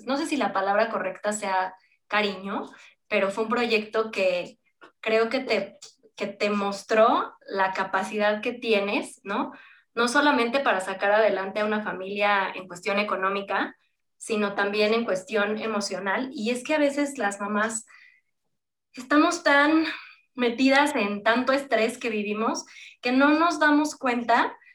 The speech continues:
de la, de la verdadera capacidad que tenemos para llevar a nuestra familia, ¿no? Y yo creo que lo que tú nos platicas y por lo que yo te he visto y lo que te conozco y todo, pues eres,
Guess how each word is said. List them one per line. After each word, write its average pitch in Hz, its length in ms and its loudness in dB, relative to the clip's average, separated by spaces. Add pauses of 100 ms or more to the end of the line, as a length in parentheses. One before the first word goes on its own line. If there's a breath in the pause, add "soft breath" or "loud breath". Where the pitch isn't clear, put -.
(160)
de 233 120 2
la, 233 380 -2
de - 340 -4
la 247 120 6
verdadera 262 480 2
capacidad 220 540 0
que 262 100 -6
tenemos 208 460 -4
para 196 200 -2
llevar 196 300 0
a 214 60 4
nuestra 185 560 -4
familia, 196 480 -6
¿no? 214 200 -6
Y 220 140 -4
yo 226 100 0
creo 269 220 0
que 202 300 -2 (320 loud breath)
lo 208 160 -2
que 208 100 0
tú 226 140 0
nos 247 160 0
platicas 214 680 -2
y 180 140 -10
por 185 160 -4
lo 190 140 0
que 202 120 -6
yo 214 160 0
te 233 80 0
he 233 40 0
visto 226 280 -4
y 226 80 2
lo 185 120 0
que 185 100 -6
te 190 140 -8
conozco 196 380 -6
y 220 100 -6
todo, 202 260 -2
pues 185 180 -10
eres, 208 300 -2